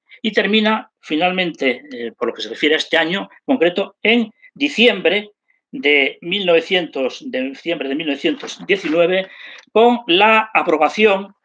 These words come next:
en el Congreso del Partido, eh, del Partido Socialista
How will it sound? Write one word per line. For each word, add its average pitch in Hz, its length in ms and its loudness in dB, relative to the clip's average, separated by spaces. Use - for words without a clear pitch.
en 208 200 0
el 147 340 -2
Congreso 139 800 0
del 123 300 -8
Partido, 131 720 -4
eh, 123 380 -2
del 117 140 -4
Partido 151 340 -4
Socialista 185 800 -2